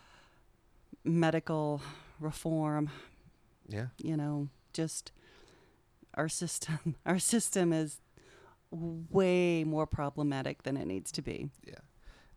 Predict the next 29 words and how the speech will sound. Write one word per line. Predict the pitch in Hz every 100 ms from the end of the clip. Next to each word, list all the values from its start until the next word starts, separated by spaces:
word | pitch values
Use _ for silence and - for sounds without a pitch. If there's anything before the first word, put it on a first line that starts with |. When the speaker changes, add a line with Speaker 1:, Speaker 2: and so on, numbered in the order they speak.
| -
Speaker 2:
The, | - - _ - - - - - - - - - - -
it's | 120 104
a |
pay | - - 123 123 117
to | -
be | 101 101 92
sick | - 92 - -
system, | - - - - 113 120
Speaker 1:
Mm-hmm. | 151 147 143 135 135 _ _ _ 147 123
Speaker 2:
which | 98 - -
is, | -
which | 110 92
sucks. | - - - - - _ _ _ _ - - 120 120 - _ _ - -
Speaker 1:
Yes. | - - - - - - - - - - - - - - - 110
Speaker 2:
<sighs> | - - - - -
We | 101
don't | 101
need | 104
to | 101
get | 101 -
political, | 95 92 98 90
but | 90 87 87
healthcare, | - 98 90 - 90 87 85 90 _ - _ -
everyone | 104 98 90 85 85
should | 92
have | 92 80 80
access | - - - -
to | -
it. | 62